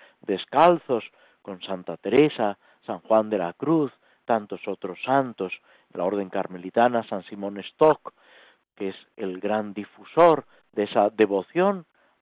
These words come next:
al escapulario de la Virgen del Carmen, nos va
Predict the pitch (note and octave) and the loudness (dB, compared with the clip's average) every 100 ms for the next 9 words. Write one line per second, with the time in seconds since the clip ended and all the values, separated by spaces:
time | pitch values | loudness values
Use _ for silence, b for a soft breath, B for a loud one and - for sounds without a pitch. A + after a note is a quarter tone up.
0 | _ F#2+ F#2 F#2+ F2 _ _ _ C3 - | _ -6 -4 -4 -8 _ _ _ -12 0
1 | B2+ - A2+ C3+ E3+ C#3+ G#2+ F2 _ _ | 2 2 4 6 6 4 0 -2 _ _
2 | _ G#2 F#2 G#2 G#2 G#2+ F#2 F#2 - B2 | _ -4 -2 -2 -4 -6 -6 -8 -4 -2
3 | A2 G2 F2+ _ _ _ _ _ A#2+ A2+ | -2 -6 -12 _ _ _ _ _ -10 -2
4 | C#3 C#3 C3+ | 4 4 4